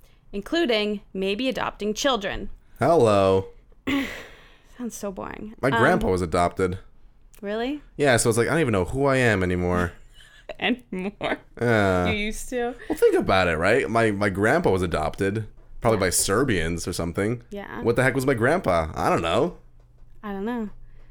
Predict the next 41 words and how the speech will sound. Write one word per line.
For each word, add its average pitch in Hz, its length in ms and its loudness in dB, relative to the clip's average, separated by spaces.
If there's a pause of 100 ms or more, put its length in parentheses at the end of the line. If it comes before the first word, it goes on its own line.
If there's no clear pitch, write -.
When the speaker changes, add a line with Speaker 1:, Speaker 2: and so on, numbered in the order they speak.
(800)
Speaker 1:
But, 262 100 -2
like, 277 180 0
no 262 140 0
one 311 140 2
knows 196 200 0
much 180 240 -4
past 180 300 -4
their 175 120 -4
grandparents. 180 960 -6
Like, 180 300 -8 (120)
Speaker 2:
We 127 120 0
should 143 280 0
do 139 260 2
that 127 180 2
twenty-three 117 480 0
and 92 120 0
me 92 160 0
thing 85 320 -2
Speaker 1:
We 95 80 -4
should. - 220 -4
Speaker 2:
and 196 180 -2
bring 95 160 0
it 90 80 -2
in. 90 160 -2
It's - 100 -6
expensive, 98 420 -2
though. 90 80 -2
It's, 85 80 -4
like, 101 80 -6
a 107 80 -8
hundred 120 280 -4
twenty 82 180 -4
dollars. 78 540 -4
Speaker 1:
Yeah, - 240 -10 (160)
but - 240 -6 (1000)
I 214 100 -2
have 220 140 -2
no 185 140 -2
idea 190 480 -4
what - 160 -6
my 196 300 -8